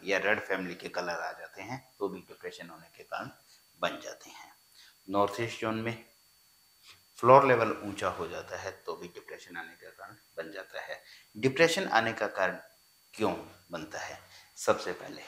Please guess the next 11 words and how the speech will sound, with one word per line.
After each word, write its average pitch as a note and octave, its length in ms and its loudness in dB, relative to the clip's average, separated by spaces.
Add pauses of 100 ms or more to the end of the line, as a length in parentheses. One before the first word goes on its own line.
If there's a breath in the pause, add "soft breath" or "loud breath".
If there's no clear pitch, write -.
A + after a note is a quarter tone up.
(100)
बड़े G2+ 380 6
हैं, B2 340 0 (300 loud breath)
तो G2+ 100 4
वो G2 160 0
अपने F#2+ 200 -6
व्यापार F2 400 -4
को F2+ 100 -8
लेकर D#2+ 280 -12 (500)
परेशान D#2 420 -6
रहते D#2 240 -12
हैं, - 300 -18